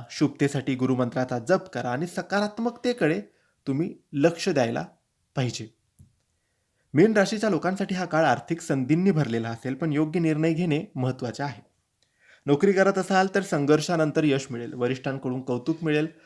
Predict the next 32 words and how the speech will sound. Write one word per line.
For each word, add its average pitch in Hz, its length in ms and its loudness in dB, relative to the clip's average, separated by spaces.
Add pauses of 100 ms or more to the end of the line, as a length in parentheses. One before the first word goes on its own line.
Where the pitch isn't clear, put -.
(320)
सावधगिरीने 180 580 6
निर्णय 175 380 2
घ्या. 143 180 -8 (840)
व्यवसाय 127 340 2
करत 165 260 4
असाल 156 460 0
तर 139 80 0
नवीन 131 260 2
संधी 143 300 -2
मिळतील, 143 400 -2
पण 160 200 -2
गुंतवणुकीपूर्व 185 800 -2
विचार 202 320 -2
करा. - 280 -6 (200)
तेवीस 139 360 0
ते 156 80 0
तीस 160 300 -4
मार्च 156 260 2
हे 170 60 -4
शुभ 190 220 -4
दिवस 165 280 -4
आहेत. 120 300 -8 (640)
विदेशी 202 340 6
संबंध 208 360 4
किंवा 202 220 2
ऑनलाइन 160 360 4
व्यवसाय 165 320 2
वाढेल. 151 300 2
आर्थिक 123 380 0
वृद्धीसाठी 143 540 0
गुरुवारचा 127 500 0
दिवस 131 340 0